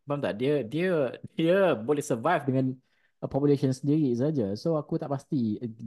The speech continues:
what's the game. Bila kau cakap macam long term, back by long term punya, uh, syarikat dan sebagainya, aku tak dapat membaca lagi dia punya strategi memasuki pasaran Malaysia ni.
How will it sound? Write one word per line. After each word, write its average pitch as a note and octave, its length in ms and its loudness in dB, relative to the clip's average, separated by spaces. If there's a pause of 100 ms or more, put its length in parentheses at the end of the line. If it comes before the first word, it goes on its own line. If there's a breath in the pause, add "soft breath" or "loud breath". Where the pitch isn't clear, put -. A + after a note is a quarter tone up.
what's A#2 160 -4
the A#2+ 80 -2
game. G#2+ 400 0
Bila B2 160 0
kau C#3 80 0
cakap C#3 240 -2
macam B2 160 -2
long B2+ 240 2
term, A2+ 320 0 (440)
back C#3+ 160 -2
by B2+ 160 0
long B2+ 240 0
term A#2+ 240 0
punya, A#2+ 320 -2 (380)
uh, A2 180 -2
syarikat A#2 400 -4
dan A#2 80 -6
sebagainya, B2 560 -2
aku E3+ 480 -2 (160)
tak C#3+ 160 -2
dapat C#3+ 240 0
membaca C3 400 0
lagi G2+ 220 -2
dia A2 100 -6
punya A2 160 -4
strategi G#2+ 640 -2 (320)
memasuki A#2+ 640 -2
pasaran A2 320 -2
Malaysia G2 400 -6
ni. E2+ 160 -10